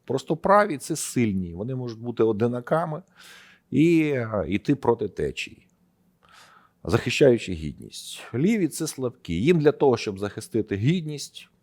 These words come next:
і вибороти свою свободу, потрібно об'єднуватись в колективи. Вони створюють профспілки.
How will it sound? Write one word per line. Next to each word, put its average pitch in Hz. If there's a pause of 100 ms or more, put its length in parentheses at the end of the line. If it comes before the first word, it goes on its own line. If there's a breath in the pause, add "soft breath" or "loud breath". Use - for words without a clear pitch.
(100)
і 90
вибороти 92
свою 90
свободу, 139 (460 soft breath)
потрібно 131
об'єднуватись 107
в -
колективи. 80
Вони 175
створюють 123
профспілки. 107